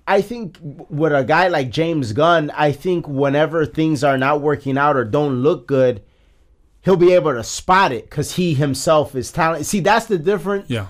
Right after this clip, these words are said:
Speaker 1: between, like, an executive, like, when the executives run the show and somebody like James Gunn running the show,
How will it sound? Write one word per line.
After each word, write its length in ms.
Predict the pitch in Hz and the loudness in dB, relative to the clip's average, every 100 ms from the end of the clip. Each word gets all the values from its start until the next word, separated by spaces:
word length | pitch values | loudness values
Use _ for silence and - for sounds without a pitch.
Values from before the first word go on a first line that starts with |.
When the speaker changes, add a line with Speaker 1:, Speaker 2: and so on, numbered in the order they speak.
| - - - | -14 -20 -2
Speaker 1:
between, 380 | 156 - 190 175 | -2 0 -2 0
like, 200 | 147 151 | 0 -2
an 140 | 139 | -2
executive, 1000 | 123 110 139 151 214 220 220 226 185 - _ _ _ - | -4 0 0 0 -2 2 4 4 -2 -20 _ _ _ -4
like, 160 | 143 147 | -2 2
when 160 | 156 | 2
the 120 | 147 | 2
executives 680 | 131 110 165 170 208 202 151 | 0 2 0 0 0 0 0
run 220 | 190 196 | -2 0
the 100 | 196 | -2
show 300 | - 190 196 | -2 0 0
and 160 | 147 131 | 0 0
somebody 400 | 165 160 165 156 | 0 2 4 2
like 200 | 135 110 | 0 -2
James 340 | 135 147 131 | -2 0 0
Gunn 260 | 139 170 156 | 0 0 0
running 280 | 139 135 123 | -2 -2 -2
the 100 | 123 | -2
show, 440 | - 143 131 | 0 2 2